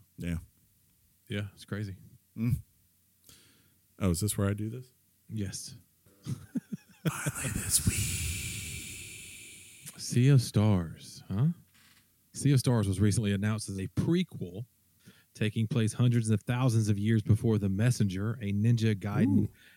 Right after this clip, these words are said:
Speaker 2: inspired game from twenty eighteen. The developer Sabotage announced a brand new game along with a new style of play, choosing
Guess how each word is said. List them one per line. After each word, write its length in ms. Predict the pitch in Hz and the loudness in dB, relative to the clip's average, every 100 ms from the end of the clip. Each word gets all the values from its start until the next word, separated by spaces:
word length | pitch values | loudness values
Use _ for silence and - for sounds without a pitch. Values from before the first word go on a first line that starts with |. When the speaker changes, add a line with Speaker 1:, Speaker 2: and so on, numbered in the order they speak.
| - | -6
Speaker 2:
inspired 520 | 107 - 104 104 104 | -4 0 0 2 0
game 200 | 98 104 | 0 0
from 180 | 95 98 | 0 -4
twenty 320 | - 110 101 | 0 0 0
eighteen. 500 | 98 98 160 131 123 - _ _ - _ | -2 2 4 4 0 -4 _ _ -20 _
The 60 | - | -2
developer 540 | 117 107 147 160 - | -2 0 0 0 -2
Sabotage 720 | 120 - 160 156 - 107 107 101 | -4 -4 -2 0 0 0 0 0
announced 380 | 104 110 101 - | 0 0 -2 -6
a 60 | |
brand 320 | 98 101 123 131 | -6 0 2 4
new 120 | 131 | 4
game 340 | 107 104 101 | 2 2 2
along 360 | 101 101 104 104 | 0 2 2 0
with 180 | 101 98 | -2 -2
a 120 | 95 | -4
new 240 | 98 143 | 0 0
style 400 | 165 - 120 107 | 0 0 -2 -2
of 120 | 101 - | -4 -4
play, 240 | 147 160 | 0 0
choosing 640 | 139 - 98 90 92 131 | 0 -4 -6 -6 -6 -8